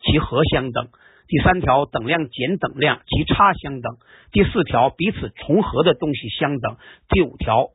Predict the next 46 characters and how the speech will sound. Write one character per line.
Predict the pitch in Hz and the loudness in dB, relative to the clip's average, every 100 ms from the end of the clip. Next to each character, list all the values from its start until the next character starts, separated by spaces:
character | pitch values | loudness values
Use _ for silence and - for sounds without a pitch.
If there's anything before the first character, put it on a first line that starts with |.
| _ | _
整 | - 135 | -2 -2
体 | 165 113 113 | -2 -6 -2
大 | 165 110 | 0 0
于 | |
部 | 120 110 | -2 -4
分。 | 117 - - _ _ _ _ _ _ _ _ _ _ | -2 -6 -8 _ _ _ _ _ _ _ _ _ _
那 | - | 2
么 | 285 254 | 4 4
我 | 190 | 2
们 | 196 233 | -2 -2
不 | 233 | 2
再 | 240 | 2
更 | 208 214 | 0 -6
多 | 196 220 | -2 -2
解 | - - | -4 -12
释 | - 151 - | -12 -12 -8
啊， | 127 110 _ _ _ - | -8 -8 _ _ _ 0
在 | 277 247 | 4 4
欧 | - | 2
几 | 262 | -4
里 | 302 | -4
得 | 160 185 | -4 -4
之 | 220 | -6
后， | 185 202 - _ _ - | -4 -4 -6 _ _ -10
希 | - 277 285 | -2 2 6
腊、 | 269 | 6
阿 | 175 - - | 4 0 0
拉 | 240 233 | 2 2
伯 | 160 208 | 0 -4
以 | 160 | -4
及 | 123 156 | -10 -8
欧 | 196 302 254 | -2 -2 0
洲 | 214 220 - _ _ | 2 2 2 _ _
从 | - 180 | -2 -2
中 | 196 269 | 2 2
世 | 262 - | 2 0
纪 | - 180 | -2 -6
直 | 117 | -2
到 | 190 180 | 2 2
十 | - 214 | 2 -4
九 | 175 | -4
世 | 113 196 | -4 -4
纪 | 151 | -4
之 | 123 208 | -2 -2
前 | - - 110 123 | -2 0 0 2
的 | 170 156 | 4 2